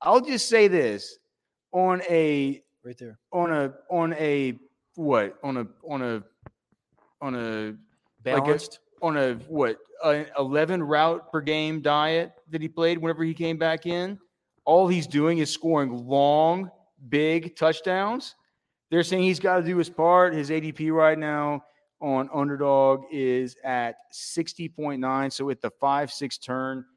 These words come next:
Speaker 1: when you're talking about a guy who a lot of N F L draft analysts thought was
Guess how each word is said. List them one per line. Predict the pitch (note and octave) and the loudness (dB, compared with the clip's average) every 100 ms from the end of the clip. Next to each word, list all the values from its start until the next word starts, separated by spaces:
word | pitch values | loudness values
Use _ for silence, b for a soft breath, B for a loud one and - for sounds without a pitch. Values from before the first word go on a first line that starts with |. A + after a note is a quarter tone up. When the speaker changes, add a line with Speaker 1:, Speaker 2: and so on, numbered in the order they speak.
| _ | _
Speaker 1:
when | - | -4
you're | C#3+ | -2
talking | C3+ D3 D#3 | 0 -2 -2
about | D3+ D3 | -2 -2
a | C3+ | 0
guy | C#3 C3+ C3 | -2 0 0
who | C3 B2+ B2+ - - | -2 -4 -8 -14 -4
a | C3+ | -2
lot | C#3 D3+ D#3 | 2 2 0
of | B2 - _ | -4 -14 _
N | F3 D3+ | -8 -6
F | C#3 | -4
L | C#3 | -4
draft | A#2+ B2 B2 | 0 -2 -2
analysts | B2+ B2 A#2 | -6 -6 -4
thought | B2+ B2 | -4 -4
was | A#2+ | -6